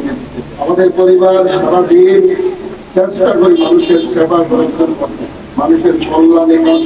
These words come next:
করার জন্য। অনেক ক্ষমতা পেয়েছি, কিন্তু ক্ষমতার অপব্যবহার করি নাই। অনেক এমপি মহোদয়ের সাথে ভালো সম্পর্ক ছিল, মানুষকে কষ্ট দেই নাই, মানুষের পাশে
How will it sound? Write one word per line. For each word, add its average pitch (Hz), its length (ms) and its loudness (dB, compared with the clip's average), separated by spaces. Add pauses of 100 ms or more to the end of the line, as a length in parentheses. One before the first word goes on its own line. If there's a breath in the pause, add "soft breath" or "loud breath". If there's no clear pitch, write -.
করার 330 300 0
জন্য। 330 220 2 (840)
অনেক 175 220 0 (140)
ক্ষমতা 170 380 0 (100)
পেয়েছি, 320 340 2 (140)
কিন্তু 311 200 0 (100)
ক্ষমতার 311 440 0
অপব্যবহার 156 640 0 (100)
করি 151 220 2
নাই। 143 120 -2 (640)
অনেক 180 200 2 (160)
এমপি 190 260 0 (120)
মহোদয়ের 185 500 2
সাথে 185 180 0 (100)
ভালো 190 160 2 (120)
সম্পর্ক 190 400 0 (160)
ছিল, 175 120 2 (600)
মানুষকে 339 360 2 (140)
কষ্ট 165 260 0 (160)
দেই 160 200 2
নাই, 147 140 0 (540)
মানুষের 330 340 2 (100)
পাশে 320 260 0